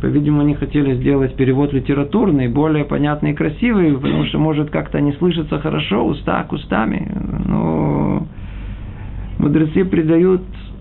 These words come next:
огромнейший смысл именно этим словам, а не другим. Поэтому вряд ли можно так переводить с «лицом к лицу». «Уста к устам». Сейчас это поясним.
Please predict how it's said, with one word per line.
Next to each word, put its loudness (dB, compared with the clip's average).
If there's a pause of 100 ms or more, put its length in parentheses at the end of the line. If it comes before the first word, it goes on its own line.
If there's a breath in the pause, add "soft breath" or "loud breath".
огромнейший 2
смысл 2
именно 2
этим 0
словам, 0
а 0
не 0
другим. 0 (1300)
Поэтому 0
вряд 0
ли 0
можно -2
так -4
переводить 0
с -4
«лицом 0
к -6
лицу». -2 (1500 loud breath)
«Уста 2
к -6
устам». -2 (160)
Сейчас -2
это -2
поясним. -2